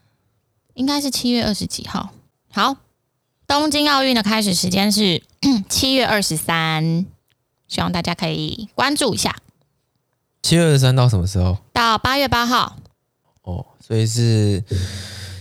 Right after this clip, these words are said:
Speaker 2: 十，两周啦，两周。
Speaker 1: 嗯，啊，我突然想到关于奥运还有一个新闻，我不知道你有没有看到。
Speaker 2: 什么？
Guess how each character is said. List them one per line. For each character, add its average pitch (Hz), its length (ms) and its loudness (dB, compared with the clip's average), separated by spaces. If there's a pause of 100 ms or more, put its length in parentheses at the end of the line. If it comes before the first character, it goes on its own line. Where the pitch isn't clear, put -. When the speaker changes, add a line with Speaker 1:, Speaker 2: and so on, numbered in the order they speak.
Speaker 2:
十， 127 420 2
两 131 240 4
周 180 240 2
啦， 135 140 2
两 110 260 4
周。 135 300 4 (160)
Speaker 1:
嗯， 208 140 -2
啊， - 120 0
我 311 80 4
突 277 80 2
然 330 160 2
想 277 160 2
到 285 100 2
关 277 240 0
于 214 140 2
奥 233 160 2
运 220 140 0
还 208 80 0
有 190 60 0
一 170 40 -2
个 170 80 0
新 180 180 -2
闻， 185 160 0
我 147 80 -2
不 139 80 -6
知 175 40 0
道 175 100 2
你 170 60 0
有 160 40 -2
没 156 40 -4
有 135 40 -4
看 117 240 -4
到。 123 240 -4 (800)
Speaker 2:
什 110 80 -6
么？ 98 140 -4